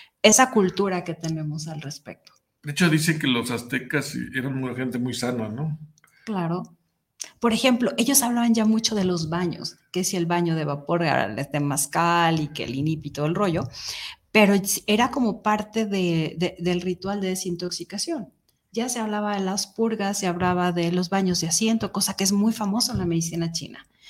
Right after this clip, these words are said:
Speaker 1: Baños nasales, este, ahora que los conos estos que se pusieron de moda y todo el rollo, pues era algo que ya utilizábamos. Y dices, "Pues sí, pero ¿qué crees? Es precolombino". Digo, está bien que ahora ya vengan, este, en una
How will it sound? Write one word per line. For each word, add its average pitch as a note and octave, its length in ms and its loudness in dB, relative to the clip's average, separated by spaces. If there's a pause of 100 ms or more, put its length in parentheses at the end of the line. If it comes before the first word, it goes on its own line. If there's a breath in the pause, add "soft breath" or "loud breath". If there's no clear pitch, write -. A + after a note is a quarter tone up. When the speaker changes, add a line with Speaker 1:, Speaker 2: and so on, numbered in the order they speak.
(160 soft breath)
Speaker 1:
Baños F#3+ 440 2
nasales, F#3+ 800 2
este, G#2 880 -4
ahora E3+ 320 6
que F3 80 0
los E3+ 200 2
conos F3+ 420 -2
estos F3 260 -6
que F3+ 120 -6
se F3 140 -4
pusieron E3+ 540 -2
de E3 80 -4
moda E3 440 -2
y D3+ 60 -8
todo D#3+ 240 -4
el E3 80 -6
rollo, G3 340 -4 (460 loud breath)
pues - 160 -2
era A3 120 -4
algo A#3+ 120 -6
que A#3+ 100 0
ya A3+ 120 0
utilizábamos. A#3 960 -4 (640)
Y F3 100 -8
dices, E3+ 280 -4
"Pues F3+ 160 -2
sí, F#3+ 120 0
pero F3+ 240 -2
¿qué E3+ 140 -4
crees? F3 220 -2
Es - 120 0
precolombino". D#3 800 -2
Digo, D3+ 260 -10
está G3 200 0
bien G#3 320 4
que F3+ 80 -2
ahora E3 200 4
ya E3+ 220 8
vengan, E3 520 6
este, - 460 -4
en - 60 0
una - 80 4